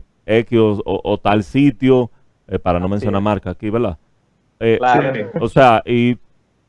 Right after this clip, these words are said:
Speaker 1: si la llenamos doscientas personas, puede ser que yo sea uno de esos.
Speaker 3: Algo
Speaker 2: Exactamente.
Speaker 3: importante es que nosotros tratamos de que el premio sea acorde a la encuesta,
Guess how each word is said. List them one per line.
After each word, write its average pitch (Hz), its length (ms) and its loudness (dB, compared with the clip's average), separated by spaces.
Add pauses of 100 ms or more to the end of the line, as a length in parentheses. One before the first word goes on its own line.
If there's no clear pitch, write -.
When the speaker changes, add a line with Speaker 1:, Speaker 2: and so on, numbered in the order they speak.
Speaker 1:
si - 180 0
la 123 140 6
llenamos 143 420 2
doscientas 156 440 2
personas, 190 520 2 (840)
puede 180 260 4
ser 180 140 0
que 156 120 0
yo 147 100 2
sea 143 280 4
uno 127 260 0
de 95 140 2
esos. 78 220 -10 (480)
Speaker 3:
Algo 180 400 2
Speaker 2:
Exactamente. 185 380 -2
Speaker 3:
importante 139 880 -2
es 139 240 0
que 156 340 2
nosotros 143 540 -2
tratamos 151 840 0
de 123 340 -2
que 131 400 2
el 131 380 -2
premio 139 640 0 (300)
sea 147 520 2
acorde 143 880 -4
a 120 100 -2
la 123 140 0
encuesta, 120 640 -4